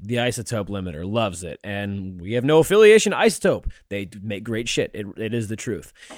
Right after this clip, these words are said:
And it's funny because about two months ago, I told Dom, "Hey, Dom, I got the iZotope seven package. I got Ozone Advance. Like, you should really check it out." He's like, "Nah, man,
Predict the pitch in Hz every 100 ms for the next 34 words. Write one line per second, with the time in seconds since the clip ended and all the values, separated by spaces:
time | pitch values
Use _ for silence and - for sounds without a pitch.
0 | - 160 160 - 214 240 170 143 139 151
1 | 143 139 135 143 147 147 - - 196 190
2 | 175 202 165 139 127 113 113 135 120 147
3 | 131 143 127 135 190 120 139 185 117 110
4 | - - - 139 160 170 180 - 131 147
5 | 143 160 - - 151 - - - - 123
6 | 135 135 160 214 120 107 107 123 120 127
7 | 120 131 143 127 180 151 101 110 107 104
8 | 117 120 123 131 - 139 165 170 156 175
9 | 220 220 214 202 196 185